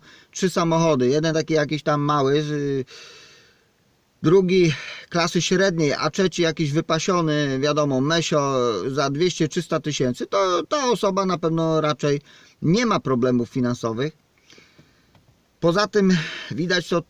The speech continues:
też po tym, kto jak ma przed domem. Widać to też po tym, jaki kto ma dom. I tutaj wcale nikogo nie trzeba się pytać, ile zarabia i tak dalej,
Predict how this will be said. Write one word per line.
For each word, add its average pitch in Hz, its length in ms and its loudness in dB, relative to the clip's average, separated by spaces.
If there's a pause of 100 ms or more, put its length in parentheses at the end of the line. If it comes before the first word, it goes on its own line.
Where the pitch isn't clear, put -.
(100)
też 160 280 0
po 175 240 -2
tym, 160 280 0
kto 165 340 0
jak 156 360 0
ma 143 260 -2
przed 147 380 -2
domem. 139 520 0 (340)
Widać 160 280 0
to 156 100 -2
też - 240 -4
po 165 220 0
tym, 135 220 -2
jaki 156 320 -2
kto 151 200 0
ma 143 160 -2
dom. 139 420 0 (840)
I 160 60 -2
tutaj 180 240 0
wcale 190 260 0
nikogo 185 320 2
nie 175 100 0
trzeba 170 160 0
się 156 160 0
pytać, 190 480 -2
ile 165 240 2
zarabia 147 520 2
i 135 80 0
tak 127 180 -4
dalej, 147 300 0